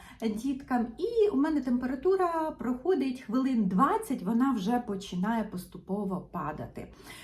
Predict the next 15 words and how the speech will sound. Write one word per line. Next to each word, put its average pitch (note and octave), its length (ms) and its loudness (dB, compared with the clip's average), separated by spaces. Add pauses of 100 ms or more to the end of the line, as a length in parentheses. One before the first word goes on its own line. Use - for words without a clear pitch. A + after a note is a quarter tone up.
(120)
Тому C4+ 280 8
рекомендую, B3+ 1080 4
мамочки, A3 640 4
зверніть B3+ 720 2
увагу, G#3+ 760 0
отакі, B3+ 560 0
отакі B3 460 -2
наші B3+ 580 2 (220)
улюблені A3 580 2
препарати, B3 1200 0 (400)
препарати, E4+ 680 0 (380)
е, G3+ 160 0
які, C#4 840 6
е, G#3+ 600 -2 (600)
лікують D4+ 680 2